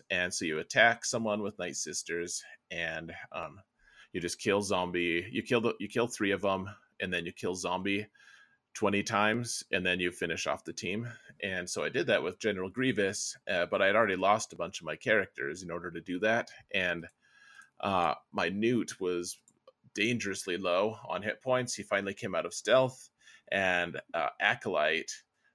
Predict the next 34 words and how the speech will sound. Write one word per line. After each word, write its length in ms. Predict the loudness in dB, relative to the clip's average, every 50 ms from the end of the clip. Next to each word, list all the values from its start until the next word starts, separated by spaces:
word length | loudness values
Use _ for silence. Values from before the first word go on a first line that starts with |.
| _ -14
just, 180 | -12 -4 0
like, 340 | 2 2 2 2 0 -2 -4 _
so, 200 | -6 -4 -4 -2 -2
so 160 | 0 6 8
I 100 | 8 8
was 160 | 8 6 0 -4
just, 180 | -8 -6 -4
like, 200 | -2 -2 -2 -4 _ _ _ _ _
destroying 720 | -12 -8 -8 -6 -8 -6 -6 -4 -2 -2 0 -2 -4 -4
zombie, 480 | -6 -4 -4 -4 -6 -6 -6 -6 -6 -8
just 220 | -8 -12 -14 -14 -8 -2
wrecking 320 | -2 -2 -2 -2 -4 -4
him. 300 | -2 -2 -2 -2 -4 -8 -14 -6 0
All 140 | 2 2 2
the 120 | 4 2
other 180 | 0 0 0 0
guys 340 | 2 2 2 2 0 -2 -8
were 80 | -8
gone. 460 | -2 0 2 2 4 2 2 0 -2 -8 _ -20 -20 -20 -18 _ 0
Talzin 720 | 2 4 4 4 4 4 4 4 4 4 4 2 0 -4 -8 -12 -16 _ -4
was 240 | -2 -2 -2 -2
the 120 | -4 -6 -4
lead, 340 | 0 2 2 2 2 0 -2
though, 300 | -2 0 2 2 0 0 -2
and 200 | -4 -6 -6 -4
she 100 | -4 -2
had 100 | -2 -2
her 60 | -4
Zeta 320 | -2 0 0 2 2 2
on 160 | 0 -2 -2 -4
her, 220 | -4 -4 -6 -10 _ _ -20 -20 -20 -20 -20 _ _ 0
and, 400 | 2 4 4 4 4 2 0 -4 -6 -4
uh, 240 | -4 -2 -2 -2 -4 -6 -4 -2
Acolyte 600 | 0 0 0 0 0 2 2 4 4 2 0 -2